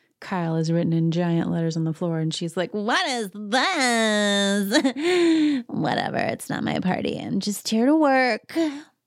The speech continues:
like, "Oh yeah, work." So does that mean she's getting paid? Does that mean she's getting paid? I don't know. I don't know. Erica had on gigantic sunglasses. They were like if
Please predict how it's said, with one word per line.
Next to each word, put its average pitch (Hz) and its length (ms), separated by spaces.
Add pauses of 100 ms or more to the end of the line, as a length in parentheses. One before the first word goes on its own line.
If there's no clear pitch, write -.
(200)
like, 202 280 (120)
"Oh 202 160
yeah, 175 380 (200)
work." 170 460 (460)
So 233 160
does 208 100
that 220 140
mean 262 160
she's 262 240
getting 196 260
paid? 151 560
Does - 1080
that 453 100
mean 494 140
she's 523 160
getting 508 280
paid? 349 420 (800)
I 277 80
don't 269 200
know. 254 340 (300)
I 214 60
don't 208 180
know. 190 220 (200)
Erica 247 240
had 202 160
on 180 180
gigantic 165 560
sunglasses. 160 680
They 175 120
were 170 80
like 170 200
if 165 200